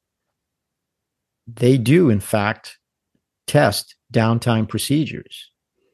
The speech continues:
That is part of the job. But generally, downtime procedures have been limited to paper charting for the electronic medical record.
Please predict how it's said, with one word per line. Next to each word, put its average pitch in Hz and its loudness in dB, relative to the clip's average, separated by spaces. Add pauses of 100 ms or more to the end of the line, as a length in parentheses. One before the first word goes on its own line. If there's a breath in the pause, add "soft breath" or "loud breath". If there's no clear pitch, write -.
(120)
That 113 0
is 127 -4
part 120 2
of 120 0
the 120 -2
job. 135 -2 (440)
But 98 -4
generally, 135 2
downtime 120 0
procedures 113 -2
have 113 0
been 107 2
limited 113 0
to 104 0 (420 soft breath)
paper 127 0
charting 107 0
for - -10
the 104 -4
electronic 101 -4
medical 127 0
record. - -10